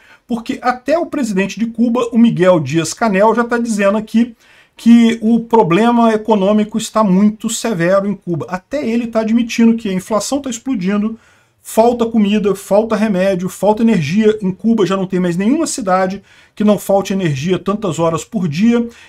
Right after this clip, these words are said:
e não tem nenhuma previsão de recuperar, porque a, a, a grande usina,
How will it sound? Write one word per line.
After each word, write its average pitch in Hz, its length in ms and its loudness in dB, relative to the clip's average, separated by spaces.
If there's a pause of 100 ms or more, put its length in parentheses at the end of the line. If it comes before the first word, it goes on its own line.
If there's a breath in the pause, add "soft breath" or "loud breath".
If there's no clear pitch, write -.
e 262 120 2
não 247 160 4
tem 220 180 2
nenhuma 202 320 0
previsão 160 500 -2
de 147 120 -2
recuperar, 190 640 0
porque 170 500 -2
a, 156 80 4
a, 143 640 0
a - 20 -6
grande 160 420 -4
usina, 143 540 -2